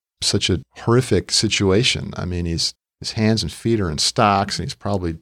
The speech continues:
just sitting there in his feces. He's bleeding and bruised from being beaten. I mean, it's just, it's gruesome.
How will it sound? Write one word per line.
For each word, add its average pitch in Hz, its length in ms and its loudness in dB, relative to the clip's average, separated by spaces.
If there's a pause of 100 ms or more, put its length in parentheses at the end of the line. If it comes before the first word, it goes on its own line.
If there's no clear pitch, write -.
just - 360 -2 (360)
sitting - 240 -2
there 101 160 4
in 85 60 0
his - 200 -2
feces. 101 640 2
He's 82 160 -4
bleeding 113 720 2
and 82 200 -2
bruised 113 440 4
from 101 100 -2
being 90 220 -2
beaten. 107 280 0
I - 100 -6
mean, 156 100 0
it's - 160 0
just, 156 180 -8
it's 107 100 -8
gruesome. - 680 0